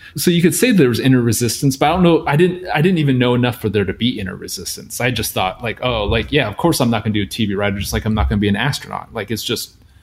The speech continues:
it would, it would just be self-delusion to think that that's a path for somebody like me. Kind of in the same way, like, you know, so I, I, I kind of worked my way up in T V, you know, started off as a freelancer at Longmire, then became a staff writer, then a producer. Then I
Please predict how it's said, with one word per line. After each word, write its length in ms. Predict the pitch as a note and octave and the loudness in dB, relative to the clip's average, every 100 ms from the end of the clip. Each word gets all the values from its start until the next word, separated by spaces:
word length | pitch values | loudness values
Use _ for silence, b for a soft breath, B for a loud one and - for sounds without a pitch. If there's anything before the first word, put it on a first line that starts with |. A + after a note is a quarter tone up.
| b b b | b b b
it 120 | C#3+ | 0
would, 260 | A#2 A2+ A2+ | 2 2 0
it 140 | C3 | 0
would 120 | A#2 G#2+ | 0 0
just 220 | A2 - | -6 -4
be 540 | G#2+ G2 F#2+ G2 F#2 - | -2 0 -2 -4 -6 -10
self-delusion 760 | - A#2 - G#2 B2 B2+ G2+ | -4 -4 -2 0 2 2 0
to 80 | F#2+ | -4
think 360 | - G2+ - - - | -4 -6 -6 -18 -8
that 140 | G#2 | -6
that's 240 | - G2 G2 | -4 -4 -6
a 60 | |
path 360 | F#2+ G#2+ G#2 - | -6 -4 -4 -4
for 60 | - | -12
somebody 380 | - F#2+ F#2+ | -8 -4 -4
like 200 | F2 - | -6 -10
me. 240 | - - - B B B B B B - | -12 -12 -12 B B B B B B -6
Kind 260 | - A3+ | 0 4
of 140 | G#3+ C#3+ | 6 6
in 100 | B2 | 2
the 80 | |
same 320 | A2 - A#2 A2 | 2 2 2 4
way, 300 | G#2+ G#2+ A2 | 2 2 0
like, 120 | B2 | 2
you 80 | D3 | 4
know, 100 | A#2+ | 4
so 180 | D3 | 2
I, 240 | B2+ - C#3 | 0 0 -4
I, 240 | C3+ C#3 - | -2 -6 -4
I 40 | |
kind 180 | B2 D3 | 0 2
of 60 | C3 | 2
worked 160 | C3+ | 2
my 100 | B2+ | 2
way 200 | A#2+ A#2+ | 4 2
up 80 | A#2+ | 2
in 140 | A2+ | 0
T 180 | A2 C3 | 0 0
V, 280 | B2+ F3+ - - - | 2 2 0 -6 -4
you 100 | C3+ | 0
know, 220 | A2+ A2 | 0 0
started 300 | A2 B2+ A2 | 0 0 2
off 120 | G#2+ - | 0 -2
as 120 | A2 | -6
a 20 | |
freelancer 520 | - A#2+ A2+ A2 - | -4 -2 0 -2 -4
at 100 | G#2 | -2
Longmire, 640 | G#2+ A2 A2 G#2+ A2 A2 A2 B B B | 0 0 0 0 0 0 -4 B B B
then 100 | A#2+ | 0
became 220 | A2 A2+ | 2 0
a 80 | G#2 | 0
staff 360 | - A#2 G#2+ | -2 -2 -2
writer, 380 | A#2 A2 A2 A2+ | -2 0 2 2
then 140 | G#2 G2+ | 2 -2
a 40 | |
producer. 800 | - - - C3+ C3+ C3+ A#2+ A#2+ | -6 -4 2 2 4 2 4 2
Then 220 | A2 A2 | 2 2
I 240 | G#2 G2+ | 0 -2